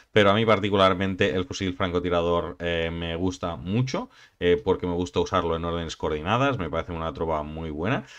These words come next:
Eh, aquí particularmente no hay muchas opciones de coordinar en esta lista, normalmente cuando lo juego para coordinar es más con un Kriza, pero bueno, eh, ahí está. Eh, bueno, además, el otro motivo por el que me lo he puesto también era porque si me tiraba humo para intentar coger las cajas de suministros,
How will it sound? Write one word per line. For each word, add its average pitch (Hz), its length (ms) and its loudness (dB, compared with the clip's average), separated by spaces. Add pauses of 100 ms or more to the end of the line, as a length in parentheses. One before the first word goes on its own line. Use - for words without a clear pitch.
(180)
Eh, 98 180 0
aquí 104 280 2
particularmente 104 640 4
no 92 100 2
hay 92 100 2
muchas 92 300 -2
opciones 87 400 -2
de 82 140 -2
coordinar 85 420 -2
en 101 80 -2
esta - 180 -8
lista, 107 460 -6
normalmente 85 540 -4
cuando 85 240 0
lo 80 100 0
juego 82 340 -2
para 80 220 -2
coordinar 78 400 -4
es 78 80 -6
más 78 180 -10
con 82 120 -10
un 78 100 -8
Kriza, 110 340 -6
pero 90 120 -2
bueno, 92 260 0 (540)
eh, 85 500 2
ahí 85 160 0
está. 165 380 0 (920)
Eh, 90 920 2 (100)
bueno, 104 180 2
además, 95 400 0
el 87 180 -2
otro 95 140 0
motivo 107 240 2
por 98 120 2
el 90 100 0
que 95 140 2
me 92 120 0
lo 92 80 4
he - 40 0
puesto 98 340 0
también 90 300 0
era 101 200 2
porque 85 280 -2
si 85 240 -6
me 82 120 -6
tiraba 92 420 2
humo 92 300 0
para 90 160 0
intentar 85 320 -4
coger - 260 -6
las 82 140 -6
cajas 85 240 -10
de 82 40 -16
suministros, 90 640 -6